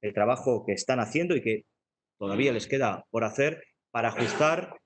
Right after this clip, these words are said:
eh, las partidas económicas que hacen falta para el desarrollo de este, de este pacto. Y agradecer, eh, especialmente que durante estas últimas,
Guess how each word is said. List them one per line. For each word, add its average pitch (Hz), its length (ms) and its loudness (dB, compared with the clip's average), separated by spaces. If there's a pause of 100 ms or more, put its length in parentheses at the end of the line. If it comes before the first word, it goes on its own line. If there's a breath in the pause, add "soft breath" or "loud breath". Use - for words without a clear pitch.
(160)
eh, 110 560 2
las 107 200 0
partidas 135 640 0
económicas 131 520 -2
que 123 100 -4
hacen 117 180 -4
falta 123 400 0 (260)
para 104 240 2
el 98 60 -2
desarrollo 113 680 0 (140)
de 107 240 0
este, 101 640 -2 (400)
de 117 120 -4
este 120 200 0
pacto. - 420 -4 (480)
Y - 320 -4 (720)
agradecer, 110 760 0
eh, 110 160 0
especialmente 151 1040 0
que 135 180 2
durante 107 680 0 (260)
estas - 540 -2
últimas, 135 880 -2